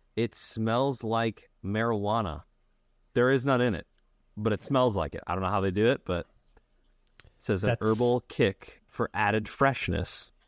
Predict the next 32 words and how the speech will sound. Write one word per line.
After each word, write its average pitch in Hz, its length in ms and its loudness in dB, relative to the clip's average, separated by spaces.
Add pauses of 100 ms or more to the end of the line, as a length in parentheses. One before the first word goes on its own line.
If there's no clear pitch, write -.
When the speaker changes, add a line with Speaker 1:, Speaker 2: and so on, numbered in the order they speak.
(260)
Speaker 2:
Yeah, 104 220 -10 (180)
that's 175 280 2
like 139 180 2
that, 110 240 0
Speaker 1:
So 123 80 -2
Speaker 2:
uh, 107 100 -2
black, 113 640 -2 (280)
uh, 92 300 -6
four 123 340 -4
twenty 104 340 -6
that 98 160 -6
I 98 200 -4
drank, 101 840 -8 (720)
I 110 100 -4
don't 92 80 -8
know, 90 100 -8 (120)
a - 40 -20
few 117 140 0
episodes 107 440 -6
ago. 135 240 0 (440)
Speaker 1:
Yeah. 110 260 4
Speaker 2:
Exact 113 180 -2
same 117 200 -6
thing, 104 280 -6
yeah. 101 160 -6
Speaker 1:
Smells 131 480 2
like 87 180 2
it, 85 80 -6
huh? 95 240 0
Speaker 2:
Smells 156 300 2
like 143 240 2
it 147 120 -2